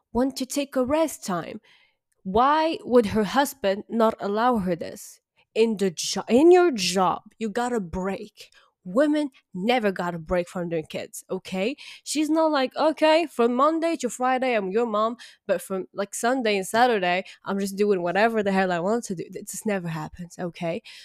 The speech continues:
So when I see soft life, it's just basically laziness.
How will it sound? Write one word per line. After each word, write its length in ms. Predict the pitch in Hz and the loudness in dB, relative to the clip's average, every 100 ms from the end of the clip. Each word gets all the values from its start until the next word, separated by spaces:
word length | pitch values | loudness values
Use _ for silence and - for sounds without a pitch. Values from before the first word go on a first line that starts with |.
| - | -20
So 180 | - 233 | -4 0
when 200 | 226 262 | 2 2
I 100 | 269 | 0
see 300 | 262 - 254 | -2 -2 -2
soft 480 | 226 - 202 - - | -2 -2 -4 -4 -2
life, 320 | 269 277 - | 0 2 -2
it's 180 | - 185 | -8 -8
just 240 | 220 208 - | -6 -4 -2
basically 500 | 202 190 - 202 175 | -2 -4 -4 -2 -2
laziness. 760 | 180 175 180 240 254 277 277 | -2 -2 0 2 2 2 -2